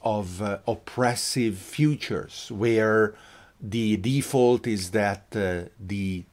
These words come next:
state of your residence, uh,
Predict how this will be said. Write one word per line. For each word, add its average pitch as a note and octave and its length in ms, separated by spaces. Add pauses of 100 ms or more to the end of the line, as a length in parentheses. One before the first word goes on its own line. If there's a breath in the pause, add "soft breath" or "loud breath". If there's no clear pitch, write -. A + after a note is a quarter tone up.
(760)
state C3+ 400
of G#2+ 140
your A2+ 400 (340 soft breath)
residence, A#2+ 800 (380 soft breath)
uh, G2+ 260